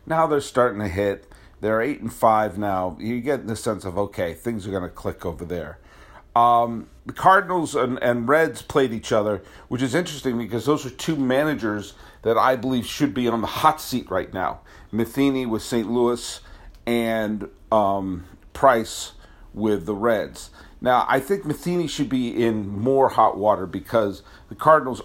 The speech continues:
are built to win now. And they have been a somewhat sluggish, uninspired team out of the gate after missing the postseason altogether each of the last two years. The Reds have been dead from the neck up since Dusty Baker left.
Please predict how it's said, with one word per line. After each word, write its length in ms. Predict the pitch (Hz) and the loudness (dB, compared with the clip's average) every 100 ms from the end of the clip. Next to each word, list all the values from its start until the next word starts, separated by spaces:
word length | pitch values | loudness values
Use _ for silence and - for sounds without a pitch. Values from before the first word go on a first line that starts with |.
| - | 2
are 200 | 131 131 | 4 4
built 420 | 98 131 127 - | 0 0 0 -4
to 120 | - | -10
win 420 | 110 104 113 104 98 | -6 -4 -2 -4 -2
now. 400 | 98 85 55 - - - _ - - - - - - | -2 -2 -4 -8 -18 -20 _ -20 -20 -20 -20 -20 -2
And 220 | 110 110 | 0 0
they 140 | 117 120 | 0 0
have 440 | 117 98 87 - | 0 -4 -14 -4
been 220 | 131 117 | 0 0
a 100 | 107 | -2
somewhat 560 | 95 - 156 135 120 - | -6 0 0 2 -2 -4
sluggish, 640 | - 120 127 127 120 113 | -10 -2 2 2 0 -4
uninspired 800 | - 117 110 - - 123 117 101 | -2 -2 -2 -4 0 0 0 -6
team 320 | - 139 127 | -4 -2 0
out 120 | 107 98 | 0 -2
of 100 | 87 | -6
the 80 | |
gate 460 | 87 139 143 123 - - - - | -4 0 0 -2 -10 -20 -20 -4
after 320 | 110 107 123 | -4 -2 -2
missing 380 | 113 131 131 120 | 2 0 0 -4
the 80 | 104 | -2
postseason 560 | 123 117 - 117 107 | 0 -2 -2 -4 -2
altogether 640 | 104 104 90 131 127 104 92 - - - | -2 -2 0 2 2 0 -6 -14 -20 -8
each 200 | 113 107 | -4 -4
of 100 | 120 | 0
the 80 | |
last 380 | 131 120 113 - | 4 4 2 -4
two 180 | 139 123 | -2 -2
years. 540 | 110 143 104 - - - - - - | 0 0 0 -4 -14 -20 -20 -20 0
The 100 | 117 | 4
Reds 360 | 127 214 226 | 6 6 6
have 160 | 151 117 | -2 -2
been 260 | 110 107 90 | -2 -2 4
dead 280 | 131 135 | 4 4
from 120 | 120 107 | -2 -4
the 100 | 107 | 0
neck 320 | 123 127 - | 0 -2 2
up 380 | 147 - 101 - | 2 2 -14 -4
since 300 | 147 113 - | -2 -2 2
Dusty 380 | 143 - - | 2 2 -6
Baker 440 | 95 135 165 - 90 | -2 0 0 -2 -6
left. 480 | 76 53 - - | -4 -8 -12 -18